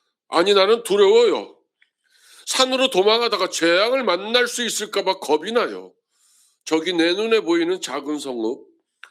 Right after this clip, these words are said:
소알로 가게 해달라고 간청하더니 이제는 아예 싫다던 산으로 올라가서 굴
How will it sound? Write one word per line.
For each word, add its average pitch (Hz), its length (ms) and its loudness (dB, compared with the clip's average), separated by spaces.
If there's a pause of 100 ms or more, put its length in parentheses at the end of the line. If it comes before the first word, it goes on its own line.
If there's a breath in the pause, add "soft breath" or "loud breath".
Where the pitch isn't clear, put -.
(320 loud breath)
소알로 185 840 -6
가게 110 340 -12
해달라고 110 540 -10
간청하더니 107 880 -12 (880)
이제는 123 480 0
아예 120 260 -2
싫다던 170 680 -6
산으로 175 420 -4
올라가서 104 840 -6 (640 soft breath)
굴 139 280 -4